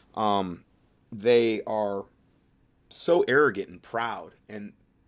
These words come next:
and, um, you know, they, they've literally, they're ruled by a, a whole priesthood of pedophile, probably pedivoric priests that, you know,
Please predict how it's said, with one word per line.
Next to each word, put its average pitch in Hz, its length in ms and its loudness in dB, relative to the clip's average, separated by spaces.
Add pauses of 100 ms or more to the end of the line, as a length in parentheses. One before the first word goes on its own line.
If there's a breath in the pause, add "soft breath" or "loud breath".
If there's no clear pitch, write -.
(220)
and, 104 380 -12 (220)
um, 101 340 -14 (1300)
you 117 100 -6
know, 113 100 0
they, 120 140 0
they've 127 240 2
literally, 156 460 6
they're 120 200 2
ruled 139 320 0
by 117 180 2
a, 110 100 -2
a 110 260 -6
whole 127 280 -6 (140)
priesthood 131 480 -4
of 113 120 -10
pedophile, 107 560 -6 (540 soft breath)
probably 127 360 2
pedivoric 110 600 -2
priests - 580 -12 (1500 soft breath)
that, 107 520 -2 (1600)
you 117 160 -10
know, 87 280 -14